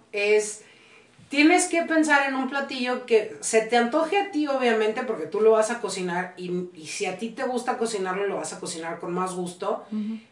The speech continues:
Speaker 1: pero sobre todo que sepas que tus comensales lo van a recibir como un apapacho.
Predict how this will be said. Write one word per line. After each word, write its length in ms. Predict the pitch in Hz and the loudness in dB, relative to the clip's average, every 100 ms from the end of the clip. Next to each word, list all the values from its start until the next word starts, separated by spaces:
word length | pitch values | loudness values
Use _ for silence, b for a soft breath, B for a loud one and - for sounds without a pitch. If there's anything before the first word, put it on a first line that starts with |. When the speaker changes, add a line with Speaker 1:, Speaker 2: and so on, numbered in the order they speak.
| _ | _
Speaker 1:
pero 240 | - 233 233 | 4 6 6
sobre 240 | 240 240 | 6 4
todo 240 | 240 254 262 | 2 2 2
que 120 | 277 | 0
sepas 600 | - 262 254 240 247 240 - | 0 -2 0 4 4 2 2
que 120 | 226 | 4
tus 320 | - - 208 | 4 2 0
comensales 640 | - 202 202 196 220 226 240 | 0 -4 -2 2 4 4 4
lo 100 | 202 | 2
van 160 | 196 | 2
a 60 | 208 | 0
recibir 800 | 214 214 - 185 180 185 185 - - | 0 0 -2 -4 0 0 -2 -10 -4
como 260 | 202 196 | -2 0
un 180 | 185 180 | 0 0
apapacho. 600 | 185 180 165 170 165 - | -2 -6 -4 -6 -6 -12